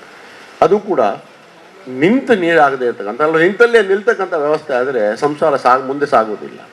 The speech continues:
ಆ ಸಂಸಾರವನ್ನ ಸಮರ್ಪಕವಾಗಿ ತೂಗಿಸ್ಕೊಂಡು, ಸಾಗಿಸ್ಕೊಂಡು ಹೋಗ್ತಕ್ಕಂಥ ವ್ಯವಸ್ಥೆ ಆಗಬೇಕು ಅಂತ ಆಗುವಾಗ, ಅಲ್ಲಿ ಯಾರೆಲ್ಲ ಇದ್ದಾರೆ ಮನೆಯಲ್ಲಿ, ಸಂಸಾರದಲ್ಲಿ ಯಾರಿಗೆಲ್ಲ ಆ ಜವಾಬ್ದಾರಿ ಇದೆ, ಯಾರೆಲ್ಲ ಒಟ್ಟಾಗಿದ್ದಾರೆ, ಅವರೆಲ್ಲ ಒಟ್ಟಾಗಿ ಏಕ ಮನಸ್ಸಿನಿಂದ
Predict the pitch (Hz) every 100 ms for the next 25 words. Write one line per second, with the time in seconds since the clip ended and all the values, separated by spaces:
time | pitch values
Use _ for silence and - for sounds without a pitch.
0 | - _ - - - - - - 135 160
1 | 190 202 214 220 208 202 196 160 180 190
2 | 185 190 180 170 170 180 170 175 170 180
3 | 160 143 160 - 180 156 160 135 151 196
4 | - 180 175 156 143 156 156 127 135 131
5 | 127 117 113 98 92 76 85 120 - -
6 | - - - - - - 127 131 123 147
7 | 196 214 196 147 156 135 101 104 101 78
8 | 87 - _ - - 127 147 151 151 147
9 | 147 113 123 143 151 160 156 120 117 123
10 | 131 139 123 123 131 113 107 139 131 117
11 | - 147 120 92 85 85 - - - -
12 | 156 202 208 151 165 - 214 170 170 147
13 | 165 220 214 190 175 170 160 151